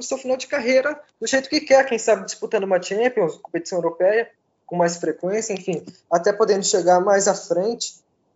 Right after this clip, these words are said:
do que poderia chegar contra o, com o Union Berlin. É, a gente viu isso na Conference. Mas a, agora também eu acho mais interessante pro lado, pro lado dele, porque,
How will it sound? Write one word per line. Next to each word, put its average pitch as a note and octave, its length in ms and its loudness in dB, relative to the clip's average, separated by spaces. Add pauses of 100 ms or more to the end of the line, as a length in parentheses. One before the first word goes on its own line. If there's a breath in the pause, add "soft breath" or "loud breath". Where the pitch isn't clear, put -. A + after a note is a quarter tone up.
(420)
do E3 100 -8
que - 160 0
poderia F3 380 2
chegar E3+ 260 -2
contra E3+ 240 -4
o, D#3 200 -2 (260)
com F#3 200 -2
o E3+ 80 2
Union F#3 160 2
Berlin. E3+ 440 0 (540 loud breath)
É, C#3+ 320 4
a D3 60 0
gente D#3 240 -6
viu F3 100 2
isso F3 160 -2
na E3 120 -4
Conference. B3 800 -10 (840)
Mas A#3 280 2
a, B3 100 4 (220)
agora A#3+ 340 4
também C4+ 440 -2
eu C4 100 -2
acho B3 200 -4
mais B3 140 0
interessante B3+ 560 -2
pro A3+ 120 -2
lado, G#3 480 -4
pro G3 140 -6
lado G#3 260 0
dele, A3+ 200 0
porque, A#3 760 0